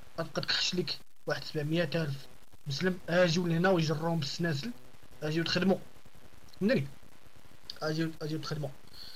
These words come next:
يخدموا، بقى يقول لك: "واه، هادو الغرب انهم"، دابا كيقول: "واه، الغرب راهم، آه، كيستغلونا وهذا وهذا". راه بسي ما يستغلوك، لان انت،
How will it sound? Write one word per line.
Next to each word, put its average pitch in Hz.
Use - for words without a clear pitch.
يخدموا، 190
بقى 202
يقول 170
لك: 135
"واه، 170
هادو 180
الغرب 175
انهم"، 185
دابا 196
كيقول: 165
"واه، 180
الغرب 170
راهم، 170
آه، 147
كيستغلونا 156
وهذا 156
وهذا". 156
راه 427
بسي 370
ما 294
يستغلوك، 220
لان 214
انت، 214